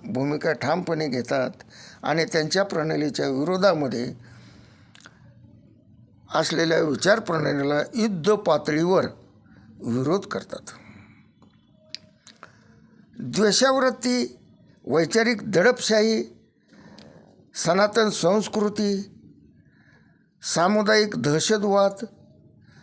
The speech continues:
आणि सात्विक, अ, आणि स्वामित्व गाजविण्याची मर्दुमकी आणि हिंदू राष्ट्र स्थापनेचे ध्येय प्राप्त करण्यासाठी संघ परिवार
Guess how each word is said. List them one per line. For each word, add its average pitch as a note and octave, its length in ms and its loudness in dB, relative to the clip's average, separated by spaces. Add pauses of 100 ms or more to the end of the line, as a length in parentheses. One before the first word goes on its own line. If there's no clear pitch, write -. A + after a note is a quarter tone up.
(140)
आणि F#3+ 220 0
सात्विक, F#3+ 880 -2 (880)
अ, D#3 100 2 (1120)
आणि F#3 520 2 (600)
स्वामित्व B3 800 0
गाजविण्याची G3 720 2
मर्दुमकी F3 800 0 (320)
आणि F3 260 0
हिंदू F3+ 380 0
राष्ट्र G3 380 0
स्थापनेचे E3+ 600 -4
ध्येय D#3+ 280 0
प्राप्त F#3+ 500 -4
करण्यासाठी D3 720 -4 (340)
संघ F#3+ 340 0
परिवार D#3 540 -2